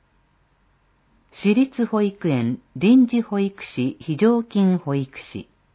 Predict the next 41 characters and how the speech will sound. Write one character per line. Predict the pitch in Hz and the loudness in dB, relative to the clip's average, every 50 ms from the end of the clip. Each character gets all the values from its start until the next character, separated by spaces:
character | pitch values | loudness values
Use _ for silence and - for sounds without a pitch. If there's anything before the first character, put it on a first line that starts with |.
| _ _ _ _ _ _ _ _ _ _ _ _ _ _ - | _ _ _ _ _ _ _ _ _ _ _ _ _ _ -4
問 | - 190 226 233 | 0 2 2 4
い | 226 | 2
合 | 214 202 185 | 2 0 -2
わ | 180 180 | -4 -6
せ | - - 165 151 - - _ _ _ | -4 -4 -4 -4 -6 -8 _ _ _
子 | - 160 | -8 -6
育 | 156 - 226 214 202 196 | -2 0 0 0 0 -2
て | 190 - 175 | -2 -2 -4
支 | - - - | -4 -2 0
援 | 139 131 127 123 | 0 0 0 -2
課。 | - - - 117 117 - _ _ _ _ _ _ _ _ _ _ _ _ _ - | -4 -8 -10 -10 -10 -10 _ _ _ _ _ _ _ _ _ _ _ _ _ -4
電 | 143 156 165 165 160 151 | -2 0 0 0 0 -2
話 | 151 147 143 - - _ | -4 -4 -6 -8 -8 _
二 | - 139 165 208 240 254 247 - | -2 0 2 4 2 2 2 -2
三 | 247 208 160 123 101 | -4 -2 -2 -4 -6
五 | 101 - 113 123 - - _ _ _ _ - | -8 -8 -6 -6 -6 -8 _ _ _ _ -4
四 | 127 147 185 226 247 233 | 0 2 2 2 2 0
八 | 233 220 220 220 - - 113 | -2 -6 -10 -8 -8 -8 -6
二 | 107 107 127 143 143 139 131 | -4 -4 -2 -2 -2 -2 -4
四。 | 127 123 107 90 - - _ _ _ _ _ _ _ _ _ _ _ _ _ _ _ _ _ _ _ _ _ _ _ _ _ _ _ _ _ _ _ _ _ | -4 -4 -6 -8 -12 -18 _ _ _ _ _ _ _ _ _ _ _ _ _ _ _ _ _ _ _ _ _ _ _ _ _ _ _ _ _ _ _ _ _
私 | - - 196 | -2 0 2
立 | 190 254 262 262 254 240 | 2 2 2 2 -2 -2
保 | 220 233 226 | 0 0 0
育 | 226 220 220 - 214 | 0 -2 0 0 0
園 | 185 165 151 | 2 2 0
で | 139 156 | 0 -2
勤 | 156 - 190 180 160 143 | -2 0 0 0 0 0
務 | 131 | -2
す | 131 - 135 | -4 -6 -6
る | 120 127 143 135 - | -4 -4 -4 -6 -8
保 | - - 160 185 | -8 -4 0 0
育 | 220 226 - - - | 0 0 -2 -6 -14
士 | - - 143 123 | -10 -4 -2 -2
を | 113 104 | -2 -2
募 | 104 113 117 | -2 -4 -4
集 | - - 190 175 160 147 | -4 -2 -2 -2 -2 -2
し | - - | -6 -6
て | 139 | -6
い | 131 113 104 | -4 -4 -6
ま | 101 107 | -8 -8
す。 | 117 | -10